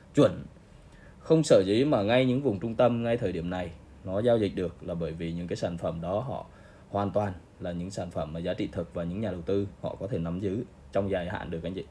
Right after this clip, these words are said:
Và họ không sợ, bởi vì nó là trị-, giá trị thực mà, những cái biến động ngắn hạn của nó thì không có ý nghĩa nhiều.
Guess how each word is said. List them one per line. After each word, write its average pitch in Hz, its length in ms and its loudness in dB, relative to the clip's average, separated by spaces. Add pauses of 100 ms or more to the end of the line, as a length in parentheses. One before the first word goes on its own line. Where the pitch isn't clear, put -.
(380)
Và 87 120 -2
họ 85 200 -4
không - 220 0
sợ, - 220 6 (500)
bởi 92 120 -2
vì 95 180 -2
nó 107 140 2
là 135 140 6
trị-, - 200 -6
giá 110 120 2
trị 127 120 0
thực 104 240 0
mà, 101 200 -2 (380)
những 110 120 -4
cái 135 100 0
biến 131 200 2
động 123 200 6
ngắn 110 120 -2
hạn 95 240 -4
của 90 80 -6
nó 98 200 -4
thì 120 100 0
không 123 180 -2
có 110 100 0
ý 104 100 0
nghĩa 139 180 4
nhiều. 139 220 6